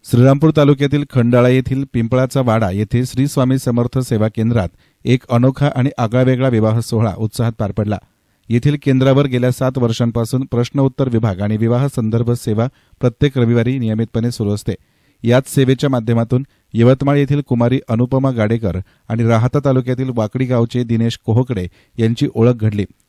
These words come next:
दोघंही विवाहासंदर्भातील मार्गदर्शनासाठी सेवा केंद्रामध्ये उपस्थित होते. या ठिकाणी दोघांच्या कुटुंबातील वडीलधाऱ्यांच्या उपस्थितीमध्ये स्थळ सुचवण्यात आलं. दोन्ही परिवारांनी मनापासून या स्थळाला पसंती दिली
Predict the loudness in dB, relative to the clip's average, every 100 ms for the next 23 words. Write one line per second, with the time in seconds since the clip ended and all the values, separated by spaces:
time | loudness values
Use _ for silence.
0 | _ _ 2 4 4 4 4 2 0 0
1 | 0 -2 -2 -2 0 0 -2 -2 -2 -2
2 | -2 -4 -6 -4 -4 -4 -4 -2 -2 0
3 | -2 -2 -6 -4 -2 -2 -4 -8 _ _
4 | _ 2 4 4 4 4 2 2 0 -2
5 | 0 0 0 -2 -2 -2 -2 -2 -2 -2
6 | -4 -6 -6 -6 -4 -4 -4 -4 -6 _
7 | _ -6 2 2 2 0 0 0 0 -2
8 | -4 _ -4 0 0 0 0 0 0 0
9 | 0 0 -2 -2 -2 -4 -2 -2 -2 -4
10 | -4 -4 -4 -4 -4